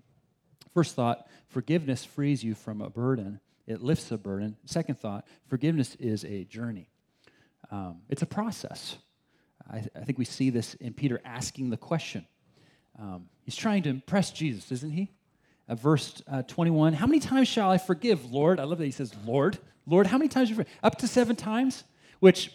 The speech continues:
Peter, you're really digging down deep there, aren't you, man? Like, seven times? That's pretty, man,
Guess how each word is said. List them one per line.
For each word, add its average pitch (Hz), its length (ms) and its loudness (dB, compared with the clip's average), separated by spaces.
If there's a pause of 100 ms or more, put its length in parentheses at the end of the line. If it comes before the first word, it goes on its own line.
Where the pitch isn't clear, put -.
Peter, 170 200 4
you're 143 120 4
really 214 240 6
digging 156 280 0
down 120 240 -2
deep 151 260 -2
there, 101 140 -2
aren't 123 220 -4
you, 170 60 -6
man? 185 260 -2 (380)
Like, 127 140 -4
seven 220 280 6
times? 202 380 4
That's 233 140 6
pretty, 170 420 4
man, 175 420 2